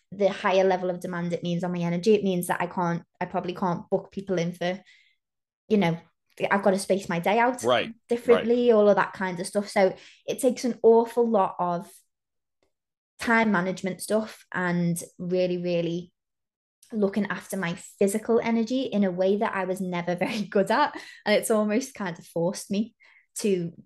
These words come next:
Speaker 1: to get really good at that so I can maintain that high level of vibration to be able to channel them. So even though it, it's, I understand what you mean, it, it sounds <laughs> violent at times, um,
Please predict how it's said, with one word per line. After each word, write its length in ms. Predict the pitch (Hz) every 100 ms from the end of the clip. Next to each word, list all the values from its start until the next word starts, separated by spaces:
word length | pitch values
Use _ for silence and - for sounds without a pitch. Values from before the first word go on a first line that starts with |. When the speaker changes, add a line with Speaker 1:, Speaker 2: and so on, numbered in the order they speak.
| _
Speaker 1:
to 120 | - 175
get 260 | 180 170 - -
really 280 | 190 196
good 180 | 196 190
at 100 | 196
that 200 | 202 196
so 240 | - - 175
I 100 | 175
can 340 | - 165 170
maintain 640 | 170 175 180 180 190 196 202 -
that 140 | -
high 420 | - 175 185 180 -
level 240 | 180 180 175
of 120 | 175
vibration 480 | 185 175 170 - 175
to 100 | 202
be 100 | 170
able 200 | 175 170
to 100 | -
channel 260 | 180 175
them. 180 | - 190
So 280 | - 185 202 - - _ _ _
even 300 | 269 277 269
though 140 | 247 226
it, 200 | 208 - -
it's, 520 | 220 220 - - - -
I 240 | - - 233
understand 360 | 233 240 240 208
what 80 | 202
you 40 |
mean, 140 | 190 185
it, 120 | 180
it 200 | 185 196
sounds 320 | - 180 196
<laughs> 0 |
violent 420 | 185 240 262 -
at 120 | 220
times, 400 | 285 226 196 220 - - - -
um, 380 | 202 196 180 202